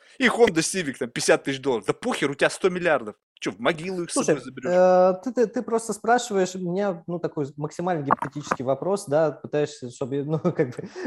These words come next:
Speaker 2: мне, ну, по-,
Speaker 1: Нет, вот
Speaker 2: поставить
Speaker 1: именно вот это
Speaker 2: нас
Speaker 1: вот и
Speaker 2: на
Speaker 1: есть
Speaker 2: место,
Speaker 1: человек
Speaker 2: на
Speaker 1: с-
Speaker 2: место вот этого человека.
Speaker 1: Правильно, но вот этот человек себе может так рассуждать, он может так
Speaker 2: А я не
Speaker 1: мыслить.
Speaker 2: знаю, как этот человек рассуждает, и мне,
Speaker 1: Нет,
Speaker 2: честно
Speaker 1: чи-,
Speaker 2: говоря... Ну
Speaker 1: основываясь на его финансовом профайле.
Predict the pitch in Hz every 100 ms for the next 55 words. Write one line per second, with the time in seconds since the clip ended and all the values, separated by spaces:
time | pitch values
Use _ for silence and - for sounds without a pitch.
0 | 226 135 147 165 160 160 156 156 156 156
1 | 196 226 269 240 208 226 269 180 190 -
2 | 180 330 202 208 196 170 175 190 - 175
3 | 175 165 - 175 151 - 131 156 147 156
4 | 233 247 131 135 160 185 196 240 - 220
5 | 196 - - 202 214 262 285 254 233 208
6 | 214 226 196 233 - 165 190 254 262 254
7 | - 147 156 175 202 285 226 170 170 160
8 | 147 165 156 151 143 - 156 151 233 214
9 | 156 147 156 120 - - 170 170 175 156
10 | 143 - 185 220 247 190 170 - 165 165
11 | 214 - 160 185 185 185 160 156 147 -
12 | 147 107 101